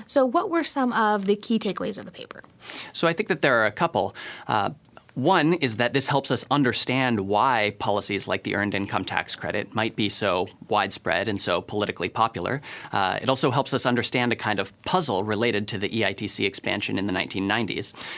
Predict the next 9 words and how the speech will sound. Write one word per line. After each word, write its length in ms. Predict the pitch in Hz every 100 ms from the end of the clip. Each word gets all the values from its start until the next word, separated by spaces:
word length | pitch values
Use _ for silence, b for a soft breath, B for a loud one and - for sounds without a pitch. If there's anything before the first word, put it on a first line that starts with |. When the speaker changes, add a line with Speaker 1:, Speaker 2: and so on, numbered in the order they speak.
| B
Speaker 2:
Um, 320 | 101 90 85 87
so 160 | - 117
the 100 | 110
way 160 | 120
that 180 | 113 113
expansion 540 | 107 - 123 127 123 95
worked 320 | 98 101 -
was 220 | 95 101
to 240 | - 95